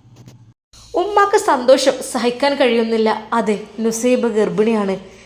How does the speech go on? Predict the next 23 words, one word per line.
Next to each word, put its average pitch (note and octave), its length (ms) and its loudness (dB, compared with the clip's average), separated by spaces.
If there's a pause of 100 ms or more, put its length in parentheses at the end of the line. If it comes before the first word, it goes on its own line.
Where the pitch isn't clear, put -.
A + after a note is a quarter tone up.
(120)
എന്നുള്ള A#3 380 0
വാർത്ത F3 400 -2 (320)
ഉമ്മ A3 180 -4
അറിഞ്ഞത് F#3 400 -2
മുതൽ F#3 220 0 (420)
ഉമ്മാക്ക് D4 400 0
വല്ലാത്തൊരു C4 520 -2 (100)
സന്തോഷാണ്. F#3+ 560 -2 (320)
വിവരം B3 380 2 (160)
എല്ലാവരെയും G#3+ 540 0
വേഗം G3 380 0
അറിയിക്കണല്ലോ. G3 580 -2 (140)
ഓ A3+ 80 -6
റബ്ബേ. G3+ 400 0 (1600)
"മക്കളെ, C4+ 360 2 (300)
ഏത് C#4 200 0
ഡോക്ടറെ C#4+ 380 0
കാണിച്ചത്?" B3+ 500 -2 (400)
ഉമ്മയുടെ G#3+ 500 2
ആ C4 60 -2
ഒരു E4+ 180 0
ചോദ്യത്തിന് C#4 500 -2
മുമ്പിൽ D4 300 2